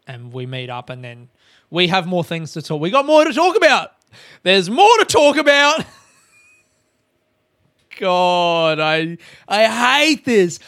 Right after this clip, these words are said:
I hate that I'm talking about this on the fucking podcast. Like, I guess this is what it's about, but it also just shouldn't be taking up so much of my mental energy. Here's me, though, is, like, this has made me realize that I thought I was fine.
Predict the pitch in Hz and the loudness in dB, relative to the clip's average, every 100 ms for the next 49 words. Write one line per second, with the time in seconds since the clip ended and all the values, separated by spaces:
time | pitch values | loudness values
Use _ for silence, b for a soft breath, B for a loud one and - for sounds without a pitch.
0 | B - 240 269 285 285 277 208 196 202 | B -2 0 0 -2 -2 -2 -2 0 0
1 | 233 240 214 196 175 175 160 147 b b | 0 -4 -2 -2 -2 -4 -8 -8 b b
2 | _ 190 202 196 - 196 180 185 156 170 | _ 2 2 -2 0 0 0 -6 -6 -2
3 | 175 - 156 139 131 120 - - b b | -2 -2 -4 -4 -8 -12 -20 -20 b b
4 | b b b b b 180 185 208 196 220 | b b b b b -2 0 0 0 0
5 | - 220 196 185 190 190 - 196 - 165 | 0 -4 -4 -2 -2 -2 -6 -4 -2 0
6 | 165 220 285 - - 196 196 196 202 196 | 2 2 -2 -6 -10 0 2 4 2 2
7 | 202 190 180 - 202 190 170 156 165 165 | -4 -4 -6 -4 -6 -4 -8 -4 -6 -4
8 | 156 156 170 160 156 165 156 147 156 156 | -10 -8 -8 -6 -6 -8 -8 -8 -8 -10
9 | 151 156 156 151 135 B _ 208 233 175 | -8 -8 -8 -10 -10 B _ -2 -2 -4
10 | 190 202 202 185 160 156 156 147 170 160 | -2 -2 0 2 2 2 -4 -4 -4 -4
11 | 175 190 165 185 185 175 160 160 151 147 | -6 -6 -4 -2 -2 -4 -6 -4 -4 -6
12 | 147 147 147 - 190 180 175 - 156 147 | -4 -2 -4 0 2 4 2 -2 -4 -2
13 | 139 151 196 | -4 -6 -8